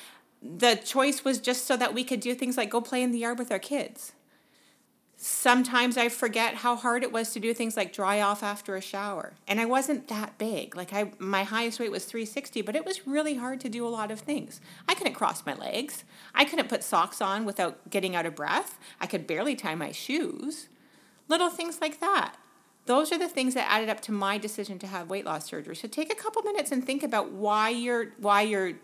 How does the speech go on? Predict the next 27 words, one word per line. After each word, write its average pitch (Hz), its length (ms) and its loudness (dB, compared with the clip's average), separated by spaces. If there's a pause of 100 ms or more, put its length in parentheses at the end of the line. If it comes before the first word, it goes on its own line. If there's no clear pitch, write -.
decided 240 420 2
to 294 60 -4
have 277 180 6
surgery, 277 520 -2 (360)
why 190 180 8
you 190 160 4
decided 190 380 -2
years 233 260 0
and 226 140 0
years 247 180 2
ago 233 180 0
to 233 80 -2
have 233 200 -2
surgery, 240 280 -2
and 202 160 0
why 208 180 2
you 277 140 2
still 247 380 0
feel 254 280 -2
that 233 120 -4
that 226 160 0
was 233 140 -4
the 226 80 -4
right 220 160 -6
choice 220 260 -6
for - 140 -10
you. 226 420 -6